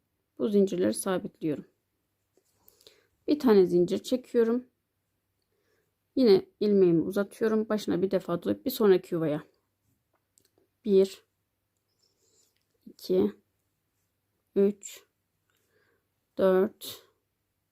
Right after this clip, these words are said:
beş ve altı. Yine buradaki ipi elimle tutuyorum. Buradan geçirip tekrar arasına girip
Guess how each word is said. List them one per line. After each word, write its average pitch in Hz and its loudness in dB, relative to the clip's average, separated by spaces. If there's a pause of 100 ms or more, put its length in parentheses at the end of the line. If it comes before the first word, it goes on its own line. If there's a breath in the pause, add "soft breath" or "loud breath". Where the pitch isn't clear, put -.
(800)
beş 196 -4 (3250)
ve - -8
altı. 185 -2 (600)
Yine 208 2 (480 soft breath)
buradaki 220 0
ipi - -4
elimle 190 2
tutuyorum. 240 -2 (1120)
Buradan 185 0
geçirip 185 -4 (800)
tekrar 180 -8
arasına 185 -6
girip 202 -8